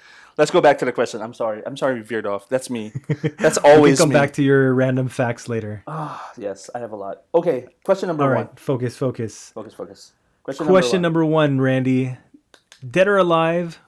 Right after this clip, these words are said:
Speaker 2: who is someone you look up to that you would like to have a nice dinner with, and why?
Speaker 1: All right.
Speaker 2: Hmm. This, uh,
Speaker 1: Hmm.
Speaker 2: this is, I've never been asked this question. I always see it, but no one ever has asked me it.
Speaker 1: That's true. And
Speaker 2: That's
Speaker 1: it's
Speaker 2: such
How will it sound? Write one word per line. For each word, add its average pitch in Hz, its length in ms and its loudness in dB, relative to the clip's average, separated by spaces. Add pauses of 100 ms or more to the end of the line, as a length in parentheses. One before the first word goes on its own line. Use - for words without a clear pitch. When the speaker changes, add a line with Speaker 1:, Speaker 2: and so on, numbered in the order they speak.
(100)
Speaker 2:
who 220 180 0
is 220 100 0
someone 180 320 -2
you 156 100 4
look 156 240 0
up 143 160 -2
to 147 180 0
that 143 220 -2
you 131 80 -4
would 120 120 -6
like 135 260 -4
to 165 80 -2
have 135 180 -4
a 135 40 0
nice 120 320 -4
dinner 139 300 0
with, 104 300 -8
and 131 340 -8
why? 110 400 -10 (640)
Speaker 1:
All 110 160 -4
right. 95 260 -8 (440)
Speaker 2:
Hmm. 156 580 -8
This, 139 180 -6
uh, - 20 -8
Speaker 1:
Hmm. 110 280 -14
Speaker 2:
this 180 180 -8
is, - 120 -8 (600)
I've 175 160 0
never 202 300 -2
been 240 160 -2
asked 160 300 -8
this 131 160 -4
question. 120 400 -4
I 127 80 -4
always 214 280 -2
see 143 180 -2
it, 156 120 -6
but 143 100 -2
no 139 120 0
one 165 140 -2
ever 143 300 -2
has 127 200 -4
asked 123 340 -10
me 110 100 -10
it. 98 160 -14 (360)
Speaker 1:
That's 151 220 -10
true. 143 400 -8 (100)
And 190 160 -4
Speaker 2:
That's 214 80 -8
Speaker 1:
it's 185 140 -10
Speaker 2:
such - 40 -4